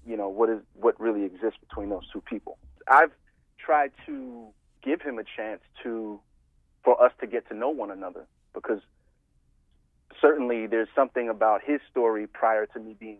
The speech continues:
born that fed into, you know, why he wasn't there. My fatherhood is one of my biggest accomplishments.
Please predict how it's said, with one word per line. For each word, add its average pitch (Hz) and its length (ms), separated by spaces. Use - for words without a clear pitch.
born 120 360
that 101 160
fed 110 160
into, 107 540
you 110 80
know, 92 300
why 95 240
he 107 60
wasn't 95 360
there. - 260
My 117 320
fatherhood 120 540
is 104 200
one 123 180
of 110 80
my 113 120
biggest 110 320
accomplishments. - 640